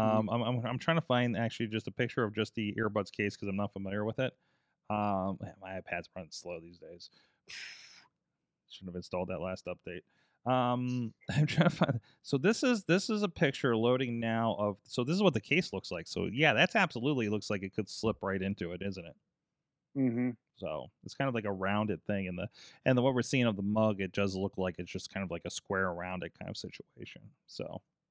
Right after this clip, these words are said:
Speaker 2: hmm, interesting. Uh, but what they do, uh, uh, Katie, I know we, don't you have a little holder or something for your earbuds? Like, uh,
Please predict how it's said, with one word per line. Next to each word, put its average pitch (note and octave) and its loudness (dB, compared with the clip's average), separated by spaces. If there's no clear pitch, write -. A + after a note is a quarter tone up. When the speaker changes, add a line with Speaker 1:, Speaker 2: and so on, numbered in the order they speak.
Speaker 2:
hmm, - -2
interesting. - -6
Uh, - -6
but G3+ 0
what A3 -2
they F4 4
do, G4+ 4
uh, - 0
uh, F3 -2
Katie, A3 0
I F3+ 2
know A3 0
we, E3+ -8
don't C4 -4
you C4 0
have B3+ 0
a B3+ -2
little G3 2
holder F#3+ 2
or F3+ 4
something F3 0
for C#3 -6
your D3 -2
earbuds? D3 -2
Like, A#2+ 0
uh, G#2 4